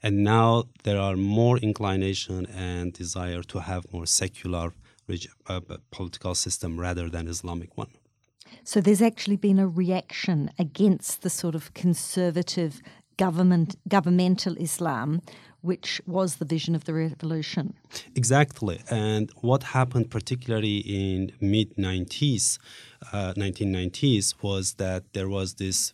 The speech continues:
Speaker 1: religious reformation movement emerged from the lived experience of the Islamic State in Iran,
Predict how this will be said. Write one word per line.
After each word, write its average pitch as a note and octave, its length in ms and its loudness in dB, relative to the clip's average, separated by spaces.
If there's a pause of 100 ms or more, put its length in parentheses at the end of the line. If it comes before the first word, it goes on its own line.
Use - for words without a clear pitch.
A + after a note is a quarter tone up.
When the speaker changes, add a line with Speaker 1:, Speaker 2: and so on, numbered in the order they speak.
Speaker 1:
religious A#2 540 2
reformation G2 800 2
movement F#2+ 480 -2 (100)
emerged G#2 540 4
from F#2+ 240 -2
the F2+ 100 -6
lived G2 360 -2
experience F#2 640 -4
of E2+ 120 -6
the F2 80 -6
Islamic F2+ 460 -6
State - 380 -4 (100)
in F2+ 60 -6
Iran, F#2+ 500 -6